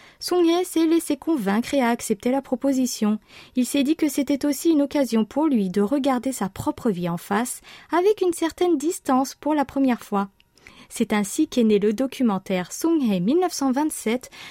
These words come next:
dans lequel la caméra le suit sur la scène, dans les coulisses,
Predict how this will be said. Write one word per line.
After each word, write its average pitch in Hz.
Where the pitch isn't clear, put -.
dans 359
lequel 277
la 185
caméra 214
le 214
suit 202
sur -
la 240
scène, 185
dans 285
les 359
coulisses, 277